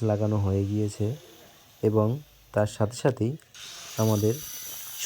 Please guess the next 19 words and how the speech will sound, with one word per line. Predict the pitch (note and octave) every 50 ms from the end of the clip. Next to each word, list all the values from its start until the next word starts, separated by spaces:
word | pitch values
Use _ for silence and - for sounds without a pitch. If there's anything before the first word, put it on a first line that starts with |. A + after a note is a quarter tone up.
| - A#2+
ফুট | A2+ A#2 B2+ C3 B2 G#2+
হাইটে | G2+ A2 G2+ G2+ G#2 G#2 - - G#2 A2 A#2+ C#3+ -
আঠারো | A2 G2+ G#2 - A#2 A#2+ B2+
বারো | A2+ G#2 G2 G2+ G2+ G2
দেওয়াল | F#2+ G2+ G2+ G2+ G2 G2+ G2+ G2+
টাইলস | - G2+ G2 G2 A2 B2 - - -
এখানে | G#2 G2+ - - G2 G2+ G2+ B2 D3+ - - - - - - - - - - - - - - - A2+
লাগানো | G#2 G2+ G2 G#2 G2+ G#2 G#2 G2+
কমপ্লিট। | - G2 G2 G2 G2 - - G2+ G#2 A#2 - - - - - - - - - - - - - - - - - -
এবং | A2 G#2+ A2 G#2+ G#2 G#2+ A#2+ C#3+ D#3 - - - - - - - - -
তারপরে | - G#2+ A2+ A2+ A2+ - - - A2 A2 A#2 A#2+
হচ্ছে | A#2 A2+ G#2 G2+ - - - A2 B2 D3+ - - - - - - - - - - - - -
আমাদের | A2 G#2+ A2 A2+ G#2+ A2 G#2
এখানে | G#2+ G2+ - A2 G#2 G#2+
ছোট্ট | G#2 - - A2+ - - -
একটা | G#2+ G#2 - G#2+ G2+ -
টেবিল | - G2+ G#2 G#2 A2+ A#2+ A#2+
তৈরি | A#2 G#2+ G2+ G2 G2 G2+
হবে। | G2 F#2+ F#2 G2 G#2+